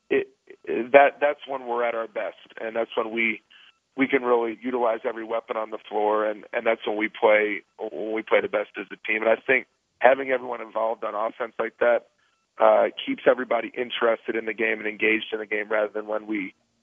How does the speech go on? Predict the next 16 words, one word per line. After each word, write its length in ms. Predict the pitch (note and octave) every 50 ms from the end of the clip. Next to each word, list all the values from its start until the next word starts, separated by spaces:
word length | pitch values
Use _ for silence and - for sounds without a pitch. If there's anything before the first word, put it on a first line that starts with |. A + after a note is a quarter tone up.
| _ _ _ -
we 80 | A#2+
just 320 | A#2 - - C3 A#2+ A#2 - -
involve, 520 | A#2 A2+ G#2+ A2 A2 A2 G#2+ G#2+ G#2+ G2 - _ _ -
you 80 | - A2
know, 120 | G#2 G2+
me 180 | G#2 A2 A2 A2+
and 140 | G#2+ G2+ -
Steph 220 | - A2+ G#2+ G2+ - G#2+
in 40 | G#2+
a 40 | G#2
pick 220 | - A2+ - -
and 80 | G#2+ G#2
roll, 140 | G#2 G#2 G#2+
or 100 | G#2 G#2
we 100 | G#2+ G2+
just 300 | - - A2 G#2+ -